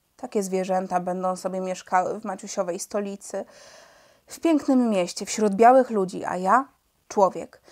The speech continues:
mam do śmierci siedzieć na tym pustkowiu.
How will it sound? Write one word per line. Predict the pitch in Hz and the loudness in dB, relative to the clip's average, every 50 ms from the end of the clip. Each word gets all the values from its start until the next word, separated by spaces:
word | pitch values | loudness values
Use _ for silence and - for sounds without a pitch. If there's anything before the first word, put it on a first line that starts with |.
| - - - - - | -20 -20 -12 -6 -2
mam | 196 196 196 | -2 0 0
do | 202 | -2
śmierci | - - - 269 240 202 - - 196 | -2 2 2 2 2 2 -2 -6 -10
siedzieć | - - 185 180 180 170 - - | -6 -6 -6 -4 -4 -6 -6 -6
na | 190 175 | -8 -8
tym | - 202 190 | -6 -8 -6
pustkowiu. | 180 196 180 - - - - 165 135 - - - - - | -6 -8 -8 -8 -12 -12 -10 -8 -8 -8 -12 -18 -20 -20